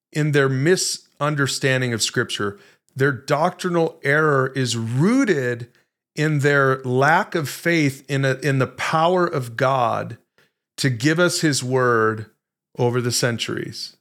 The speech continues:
Okay, that's kind of where this, where the error begins, which again is a warning to us today.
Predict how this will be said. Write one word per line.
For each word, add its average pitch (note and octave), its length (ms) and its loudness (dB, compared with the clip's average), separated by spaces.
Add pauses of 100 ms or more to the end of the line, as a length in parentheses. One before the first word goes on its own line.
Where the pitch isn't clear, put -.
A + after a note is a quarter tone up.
Okay, B2+ 160 -2
that's C#3+ 360 0
kind F#3+ 200 -2
of C3+ 160 -4
where C#3+ 260 2
this, C#3 400 -2
where C#3 200 0
the C#3+ 260 -2
error C3+ 280 2
begins, A#2 680 -2
which B2+ 220 0
again E3+ 260 0
is D3 100 -2
a C#3+ 60 0
warning F#3 340 0
to - 160 -4
us E3 220 0
today. C#3+ 640 0